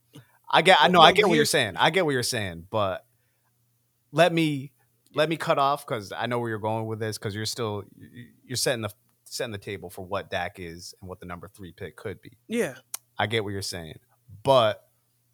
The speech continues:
Speaker 1: you know, when we got, I think we first started talking about us personally, me, you, and Tim. I think we started talking about Dak M V P week twelve. And the table was set for it. But in my mind, I'm literally thinking, like,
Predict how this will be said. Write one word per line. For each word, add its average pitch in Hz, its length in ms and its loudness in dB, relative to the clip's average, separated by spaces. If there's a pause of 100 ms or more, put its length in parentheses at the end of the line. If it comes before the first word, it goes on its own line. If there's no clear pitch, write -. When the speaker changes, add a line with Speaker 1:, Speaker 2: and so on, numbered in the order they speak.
(300)
Speaker 1:
you 120 120 -4
know, 107 120 -2
when 131 220 -2
we 135 140 -2
got, 113 280 0
I 117 60 0
think 175 220 -6
we 165 80 -4
first 147 320 2
started 135 260 0
talking 120 340 0
about 107 280 0
us 107 240 0
personally, 98 560 -6
me, 95 140 -10
you, 107 180 -8
and 104 120 -8
Tim. 85 400 -10
I - 240 -20
think - 100 -18
we 131 80 -6
started 123 380 0
talking 110 280 -4
about 92 240 -8
Dak 92 280 0
M 92 140 -4
V 90 140 -14
P 85 500 -14
week 95 220 -10
twelve. 80 340 -8 (920)
And 90 540 -6 (460)
the 101 80 -6
table 147 360 -2
was 101 160 -4
set 147 380 0
for 185 220 -2
it. - 200 -10 (540)
But 127 140 -2
in 131 100 0
my 147 180 2
mind, 120 380 0
I'm 101 180 -2
literally 120 380 -6
thinking, 101 380 -10
like, 85 320 -10